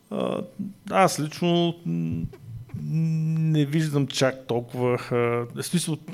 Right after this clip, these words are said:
право на свиждане, то всъщност е уредено в закона, но практически, пак го казвам, че чисто практически,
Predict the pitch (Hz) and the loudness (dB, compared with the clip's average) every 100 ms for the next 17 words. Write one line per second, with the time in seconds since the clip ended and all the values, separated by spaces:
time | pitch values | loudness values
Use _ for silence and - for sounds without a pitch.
0 | - 170 190 170 131 - 185 180 185 180 | 4 6 6 4 2 0 0 2 2 0
1 | - - - - - _ _ _ - - | -2 -18 -20 -20 -20 _ _ _ -20 -2
2 | 233 285 - 277 240 - 190 147 135 254 | 0 0 0 -2 0 6 8 8 8 8
3 | 220 165 143 135 131 196 233 226 208 175 | 10 8 8 4 6 6 6 4 2 -2
4 | 202 190 - 262 240 - 233 226 214 - | -2 -2 -2 -6 -6 -4 -2 -2 -6 -2
5 | 208 202 165 185 185 - - 220 214 165 | 0 0 -2 -4 -4 -8 -8 -8 -8 -10
6 | 160 156 165 - 165 156 | -8 -6 -6 -6 -6 -6